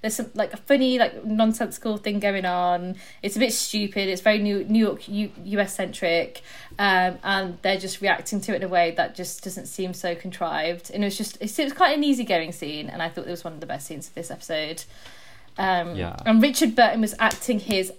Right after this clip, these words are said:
Speaker 1: ass off. I hope he got paid more than
Speaker 2: <laughs>
Speaker 1: Giuseppe did, because he just looked like he was really enjoying the Drew Barrymore show.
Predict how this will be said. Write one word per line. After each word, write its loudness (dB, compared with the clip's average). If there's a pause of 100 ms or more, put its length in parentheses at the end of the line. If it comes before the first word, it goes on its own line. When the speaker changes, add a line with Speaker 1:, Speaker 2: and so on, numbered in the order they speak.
Speaker 1:
ass 6 (140)
off. 6
I 2
hope 2
he -2
got 2
paid 2
more 2
than 0
Speaker 2:
<laughs> -
Speaker 1:
Giuseppe -6
did, -2
because 2 (280)
he 0
just -4
looked 0
like -2
he -2
was -8
really -6
enjoying -10
the -12
Drew -10
Barrymore -8
show. -8